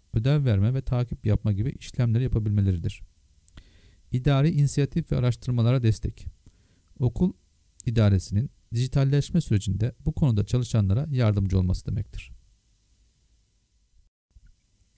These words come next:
Milli Eğitim Bakanlığı Uzman Öğretmenlik Sınavı hızlandırılmış kısa özet. Dokuzuncu bölüm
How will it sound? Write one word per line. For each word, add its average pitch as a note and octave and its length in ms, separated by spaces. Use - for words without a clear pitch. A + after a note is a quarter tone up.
Milli A#2+ 180
Eğitim D3 280
Bakanlığı F#2+ 440
Uzman B2+ 360
Öğretmenlik G#2+ 480
Sınavı G2+ 380
hızlandırılmış G#2+ 760
kısa - 280
özet. F2 360
Dokuzuncu B2 440
bölüm G#2 280